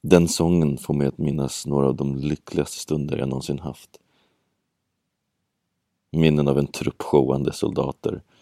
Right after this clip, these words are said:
Ridåer tillverkade av spärrballonger och spotlights gjorda av kakaoburkar. Repetitioner som sträckte sig långt in på sena kvällar.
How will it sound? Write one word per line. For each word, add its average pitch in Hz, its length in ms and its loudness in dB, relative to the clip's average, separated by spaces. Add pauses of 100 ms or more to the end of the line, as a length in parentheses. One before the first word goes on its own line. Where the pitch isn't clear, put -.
(840)
Ridåer 73 600 6
tillverkade 65 640 0
av 64 60 0
spärrballonger 69 800 -2
och - 100 -10
spotlights - 840 -8
gjorda - 240 -4
av - 220 -6
kakaoburkar. - 920 -6 (640)
Repetitioner 80 760 0
som 71 200 -6
sträckte - 420 -8
sig - 160 -2
långt 71 360 0
in - 160 -8
på - 120 -8
sena 69 300 0
kvällar. 73 520 0